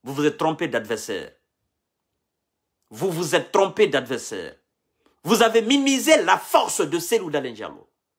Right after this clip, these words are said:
Vous avez vu un premier ministre ou un ministre des Travaux publics devant vous. Vous n'avez pas vu un politicien chevronné, un politicien déterminé, un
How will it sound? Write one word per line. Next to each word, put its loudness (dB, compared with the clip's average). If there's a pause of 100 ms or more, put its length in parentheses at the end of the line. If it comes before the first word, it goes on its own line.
(1700)
Vous 2
avez 6
vu -4
un 2
premier 0
ministre -6 (220)
ou 2
un 2
ministre -4
des 0
Travaux 2
publics -10
devant 0
vous. -12 (240)
Vous -6
n'avez 6
pas 6
vu -6
un 4
politicien 0 (920)
chevronné, 4
un 4
politicien -4
déterminé, -2 (340)
un 2